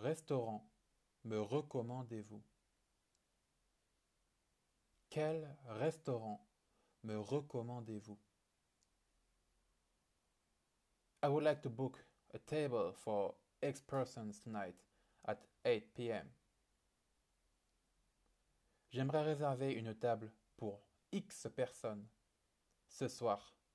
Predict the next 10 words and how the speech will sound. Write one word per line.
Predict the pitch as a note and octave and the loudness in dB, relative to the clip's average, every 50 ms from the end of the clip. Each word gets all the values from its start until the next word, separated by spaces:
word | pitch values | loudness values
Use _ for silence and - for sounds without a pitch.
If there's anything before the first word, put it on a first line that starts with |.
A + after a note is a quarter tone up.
| _ _ - | _ _ -4
à | A2+ A2 | -2 -2
huit | G#2+ A2+ G#2+ A2+ | -2 -4 -4 -2
heures. | A2+ G2 E2 - - _ _ _ _ _ _ _ _ _ _ _ _ _ _ _ _ _ _ _ _ _ _ _ _ _ _ _ _ _ _ _ _ _ _ _ _ _ _ _ _ _ _ _ _ _ _ _ _ _ _ _ _ _ _ _ _ _ _ - | -2 -4 -4 -4 -10 _ _ _ _ _ _ _ _ _ _ _ _ _ _ _ _ _ _ _ _ _ _ _ _ _ _ _ _ _ _ _ _ _ _ _ _ _ _ _ _ _ _ _ _ _ _ _ _ _ _ _ _ _ _ _ _ _ _ -8
J'aimerais | A2+ G#2+ G#2 D3+ D#3+ D#3 D3+ C#3 C3 A#2 G#2+ A#2+ A2+ G#2+ - - _ _ _ _ _ _ _ _ _ _ - | -6 0 4 4 4 6 4 2 2 2 2 0 -2 -2 -4 -8 _ _ _ _ _ _ _ _ _ _ -10
réserver | A2+ G#2 C3 D#3 D#3 A#2 D3+ C#3+ C3+ B2+ A2+ G#2+ A2 G#2+ G#2 G#2+ - _ _ _ _ _ - | -4 0 2 2 2 4 2 2 2 0 0 -2 -4 -4 -4 -6 -10 _ _ _ _ _ -8
une | B2+ B2 A#2+ A#2 A2+ A2 - - | -6 -6 -4 -6 -8 -8 -4 -4
table | B2 A#2 A2 G#2+ G#2 G#2+ G#2+ - _ _ _ _ _ _ _ _ | -2 -2 -2 -4 -8 -10 -12 -14 _ _ _ _ _ _ _ _
pour | - G#2 G2 - - _ - | -4 -2 -2 -4 -6 _ -2
X | F#3 F3 F3+ - - C3 A#2+ | -2 -2 -2 -4 -6 -4 -2
personnes | - A2 G#2+ - - A#2+ G#2+ G2+ G#2+ | -2 -2 -2 -4 -6 -6 -6 -6 -6